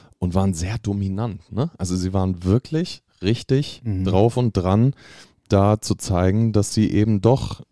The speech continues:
Speaker 1: eine gewisse andere Erwartung im Verein haben als Elversberg, hatte ich so das Gefühl. Elversberg hat sich am Anfang erstmal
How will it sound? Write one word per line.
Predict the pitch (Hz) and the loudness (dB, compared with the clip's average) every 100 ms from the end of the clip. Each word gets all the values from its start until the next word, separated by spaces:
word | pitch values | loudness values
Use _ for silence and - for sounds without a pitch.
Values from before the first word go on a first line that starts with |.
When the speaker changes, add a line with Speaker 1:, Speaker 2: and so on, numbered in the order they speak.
| _ | _
Speaker 1:
eine | 78 98 92 | -2 0 2
gewisse | 98 87 107 113 113 - | -2 0 -2 2 0 2
andere | 98 117 120 123 - | 2 4 4 2 2
Erwartung | 101 101 110 117 110 | 2 2 2 0 0
im | 98 | -4
Verein | - 101 92 98 | -4 -2 -2 -2
haben | 98 101 95 | -2 -2 -2
als | 90 | -4
Elversberg, | - 90 104 120 - 127 - | 0 0 2 0 0 -2 -2
hatte | 123 | -6
ich | 117 | -4
so | - 120 | 0 2
das | 113 | 2
Gefühl. | - - 120 123 | -2 -2 2 2
Elversberg | - 92 95 - 90 - | 2 0 -2 -4 -8 -8
hat | 92 | -6
sich | 92 - | -8 -6
am | 76 | -6
Anfang | - - 113 - | -6 -2 -4 -2
erstmal | 85 92 101 - 113 123 | 0 0 0 -2 2 2